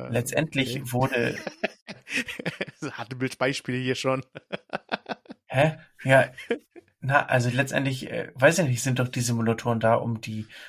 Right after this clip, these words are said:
Speaker 1: um diese ganzen
Speaker 2: Ja.
Speaker 1: großen Fahrzeuge
Speaker 2: Ja,
Speaker 1: und
Speaker 2: klar,
Speaker 1: Flugzeuge
Speaker 2: natürlich.
Speaker 1: ja auch, mm,
Speaker 2: Ja.
Speaker 1: sie, sich näher bringen zu lassen, ne? Also, ist doch auch viel besser, weiß ich nicht, das spielerisch <laughs> quasi zu erlernen, als in echt, äh, in so einen Truck zu steigen und erstmal, ja gut,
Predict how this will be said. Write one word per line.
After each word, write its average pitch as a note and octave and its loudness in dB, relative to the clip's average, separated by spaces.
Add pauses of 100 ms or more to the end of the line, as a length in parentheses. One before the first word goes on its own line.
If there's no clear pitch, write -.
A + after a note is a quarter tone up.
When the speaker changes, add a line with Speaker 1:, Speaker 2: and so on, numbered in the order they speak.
Speaker 1:
um A#2 -2
diese A2+ -2
ganzen C3+ 2
Speaker 2:
Ja. - -6
Speaker 1:
großen A#2 -2
Fahrzeuge A2+ 0
Speaker 2:
Ja, - 0
Speaker 1:
und A2 -6
Speaker 2:
klar, A2 -6
Speaker 1:
Flugzeuge A2 0
Speaker 2:
natürlich. G#2+ -2
Speaker 1:
ja A2 2
auch, - -4
mm, A2+ -8
Speaker 2:
Ja. G#2+ -12 (1160)
Speaker 1:
sie, - -10 (200)
sich A#2+ -6
näher A#2+ 4
bringen A2+ -2
zu - -4
lassen, A2 -2 (220)
ne? A#2+ 0 (340)
Also, A#2 0 (240)
ist - -4
doch - 0
auch - -8
viel B2+ -2
besser, A2 2
weiß B2 2
ich A2 -2
nicht, G#2 -6
das B2+ 4
spielerisch B2+ 2
<laughs> - -4
quasi B2 4
zu A#2 -4
erlernen, A2+ 4 (580)
als A2+ 2
in A2+ 0
echt, - -2
äh, - -2
in A#2 -2
so A2+ -4
einen G#2+ -6
Truck - -4
zu - -6
steigen A2 2
und G#2+ -4
erstmal, G#2+ -4
ja G2+ -6
gut, - -10